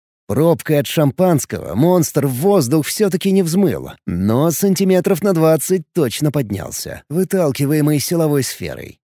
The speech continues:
Мун захрипел, уже на последнем издыхании, и в этот момент мы с Тиксом атаковали. Я повторил натиск Муна своим энергетическим ударом, отталкивая повисшее в воздухе тело. Вложился на максимум,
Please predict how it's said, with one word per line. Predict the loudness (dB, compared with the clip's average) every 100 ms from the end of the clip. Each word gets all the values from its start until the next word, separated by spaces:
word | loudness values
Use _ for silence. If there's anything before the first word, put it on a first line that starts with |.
| _ _ _ -12
Мун | -4 -2 0
захрипел, | 0 2 0 0 -2 -2 -4 -8
уже | -4 -2 -2
на |
последнем | 0 0 0 2 2 2
издыхании, | 0 0 -2 -2 -8 -14 -12
и | -6
в | -2
этот | -2 -2 0
момент | 2 2 2 0
мы | -2 0 0
с | -2
Тиксом | -4 -4 -2 -4 -2
атаковали. | -4 -2 -2 -4 -6 -10 -16 _ _ _ _ _ _ _
Я | -4 -2 0
повторил | -2 -2 0 2 2
натиск | 0 0 -4 0
Муна | 2 2 0
своим | 0 0 0 2
энергетическим | 2 2 -2 -4 -4 -2 0 0
ударом, | 0 -2 -6 -12 -6
отталкивая | -6 -4 -4 -4 -2 -2 0
повисшее | 0 0 -2 0 0 0
в |
воздухе | 0 0 0 -2 -4
тело. | -4 -10 -16 -20 _ _ -8
Вложился | -4 0 2 2 2
на | 2
максимум, | 4 2 -2 -6 -8